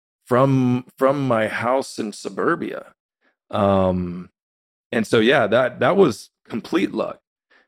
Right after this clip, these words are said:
And, uh, you know, I, in the grand scheme of things, if, if you know anything about F W B, I was, you know,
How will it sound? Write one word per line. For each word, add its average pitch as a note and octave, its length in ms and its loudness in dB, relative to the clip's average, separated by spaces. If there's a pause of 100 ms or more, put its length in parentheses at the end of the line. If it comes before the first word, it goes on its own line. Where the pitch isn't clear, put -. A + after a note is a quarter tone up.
(180)
And, G#2+ 500 2
uh, G2 440 2 (280)
you A#2 120 0
know, G#2 140 4
I, A2 280 2
in A2 480 -4
the G2+ 260 2 (160)
grand A#2+ 240 2
scheme A#2 200 0
of A2 80 -2
things, A2 280 0
if, G2+ 140 -6 (100)
if A2 200 -6
you G#2+ 120 0
know G#2+ 100 2
anything G#2 240 -2
about G2+ 220 -2
F G#2 140 -4
W G2+ 200 -4
B, A2 280 2
I G2+ 60 4
was, G2+ 340 0 (720)
you G#2+ 120 -2
know, F2+ 280 -2